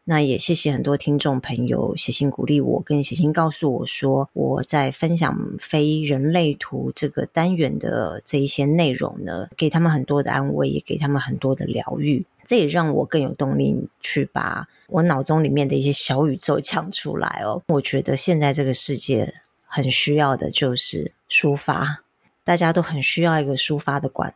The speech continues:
道，大家也很需要知道自己不是孤单的，很需要知道世界上不是只有我正在经历这些事情。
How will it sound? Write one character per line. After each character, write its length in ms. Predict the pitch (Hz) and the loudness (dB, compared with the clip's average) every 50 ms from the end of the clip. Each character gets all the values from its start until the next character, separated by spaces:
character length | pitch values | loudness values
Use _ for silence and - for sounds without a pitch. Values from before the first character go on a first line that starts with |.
| - - | -6 -2
道， 320 | - 143 127 120 - - - | 0 0 0 0 -4 -6 -2
大 100 | - 233 | 0 2
家 160 | 233 247 226 214 | 4 4 6 4
也 80 | 190 | 4
很 180 | 180 175 151 120 | 2 0 0 -2
需 200 | - - - 151 | -2 0 0 2
要 160 | 151 147 143 | 2 2 2
知 180 | - - - 135 | 2 0 0 2
道 160 | 139 131 127 | 0 0 -2
自 160 | - - 143 | -2 -4 -4
己 100 | 131 127 | -4 -6
不 140 | - - 135 | -4 -2 0
是 140 | - - - | 0 0 -2
孤 200 | - - 131 131 | -4 -8 -10 -8
单 320 | - 135 131 131 139 135 | -6 -6 -4 -4 -4 -2
的， 260 | - 147 143 - - _ | 0 -2 -2 -2 -4 _
很 180 | - - 214 208 | -2 2 2 4
需 160 | - - 208 | 4 4 4
要 160 | 226 226 226 | 6 4 4
知 280 | 220 - - 196 196 196 | 4 2 2 2 0 0
道 600 | 196 220 196 185 170 151 143 139 135 143 - - - - - _ | 2 2 2 4 4 2 2 2 0 -2 -4 -6 -8 -12 -12 _
世 200 | - - - 208 | -2 0 2 2
界 100 | 180 185 | 4 2
上 180 | 175 180 156 147 | 2 2 2 0
不 160 | - - 123 | -2 -4 0
是 200 | 127 - - 135 | 2 2 2 2
只 160 | - - - | 0 -2 -2
有 100 | 135 127 123 131 139 - | 0 0 0 -2 -2 -2
我 220 | 143 151 - - _ | -2 -2 -2 -2 _
正 220 | - - 147 139 | -2 2 2 2
在 100 | 139 139 | 2 2
经 200 | 131 - 131 127 | 0 0 -2 -2
历 80 | 123 123 | -2 -2
这 120 | - 127 | -2 -2
些 160 | 123 139 147 | -2 0 0
事 280 | 127 - - - - 113 | 0 2 2 2 0 0
情。 420 | - - - - - - - 180 | 0 0 -2 -2 -4 -8 -10 -12